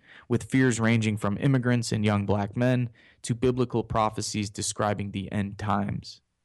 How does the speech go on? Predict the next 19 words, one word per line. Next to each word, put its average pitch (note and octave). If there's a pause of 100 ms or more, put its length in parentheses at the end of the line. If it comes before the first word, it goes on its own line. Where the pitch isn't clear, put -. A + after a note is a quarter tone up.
(560)
Consequently, A#2
when A2+
faced B2+
with B2
supposed -
terror B2
threats, B2+ (440)
Americans B2+
react A#2
predictably A#2
to A#2+
the A2+
nonstop G#2+
propaganda A2+
machine G#2+
of G#2
mainstream G#2+
news G#2
reports, G#2+